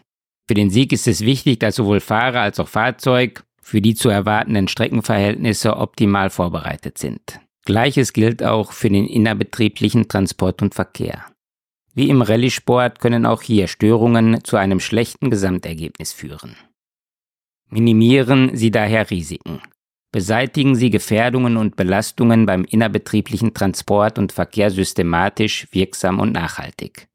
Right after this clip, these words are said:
Die Grundlage dafür ist eine angemessene Gefährdungsbeurteilung und so schließt sich der Kreis. Ich hoffe,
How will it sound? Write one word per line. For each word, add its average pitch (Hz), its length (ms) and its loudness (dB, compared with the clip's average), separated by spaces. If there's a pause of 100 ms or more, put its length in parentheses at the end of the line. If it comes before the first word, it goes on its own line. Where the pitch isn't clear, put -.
(260)
Die 101 60 -2
Grundlage 101 560 0
dafür 117 640 0 (120)
ist - 180 -4
eine - 300 -2
angemessene 101 760 2
Gefährdungsbeurteilung 92 1300 -2 (520)
und 90 180 -10
so 104 360 -2 (360)
schließt - 400 -10
sich - 300 -6
der 104 120 -10
Kreis. - 560 -16 (880)
Ich 117 180 -8
hoffe, 160 440 2